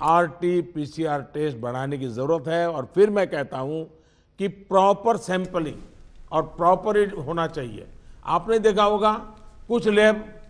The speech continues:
सबके सबको नेगेटिव दे रही हैं, कुछ लैब सबको पॉजिटिव दे रही है, तो ये तो कोई अच्छी चित्र नहीं है। तो कहीं कुछ कमी है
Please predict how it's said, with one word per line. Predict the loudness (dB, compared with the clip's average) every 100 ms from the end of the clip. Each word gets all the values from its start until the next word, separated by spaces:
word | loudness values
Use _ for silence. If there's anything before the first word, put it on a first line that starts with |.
| -20 -20 -20 -16 -14
सबके | -8 -2 -2
सबको | -2 -4
नेगेटिव | -2 0 0 0 0
दे | 0 0
रही | -2 -6
हैं, | -10 -16 -20 -20 -18 -6
कुछ | -4 0
लैब | 4 2 0 -12 -18
सबको | -8 -8 -4 -4
पॉजिटिव | -2 -4 -2 0
दे | 2 2
रही | 2 -2
है, | -4 -10 -20 -20 -20 -20 -12
तो |
ये | -8 -6
तो | -4
कोई | -2
अच्छी | -4 -4 -10
चित्र | -8 -8
नहीं | -6 -6 -8
है। | -10 -14 -20 -20 -20 -20 -20 -20 -12 -8
तो |
कहीं | -4 2 4 4
कुछ | 2 -2 -2
कमी | 0 0
है | 0 -4 -10